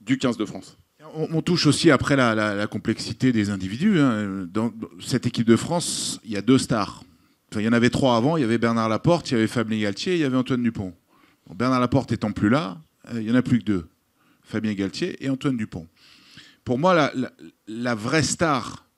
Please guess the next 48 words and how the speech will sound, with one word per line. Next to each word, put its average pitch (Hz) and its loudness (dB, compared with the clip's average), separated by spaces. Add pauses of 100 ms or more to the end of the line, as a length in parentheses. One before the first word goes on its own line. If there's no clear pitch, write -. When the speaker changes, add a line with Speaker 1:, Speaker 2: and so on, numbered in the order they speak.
(260)
Speaker 2:
si 139 -2
on 127 0
parle 139 2
de 135 4
star, 156 2
et 123 2
j'aime 123 2
pas, 139 2
j'aime 110 2
pas 135 0
le 123 2
mot 113 4
star, - -4 (560)
mais 120 4
celui 180 2
qui 170 4
a 143 8
le - 4
plus, 160 2
le 131 -2
plus 160 2
de 156 10
potentiel 147 4
pour 123 0
devenir 123 6
une 123 2
star 175 -2
et 139 0
qui 131 -4
va 127 2
se, 117 2 (340)
qui 120 -4
va 123 4
se, 117 0
se, 104 -2
se, - -6
se - -2
vautrer 147 6
là-dedans, 151 2 (720)
et 117 0
c'est 117 2
pas, 117 2
euh, 98 -2
péjoratif 101 -4
ce - -10
que - -4
je 104 -8
dis, 175 -10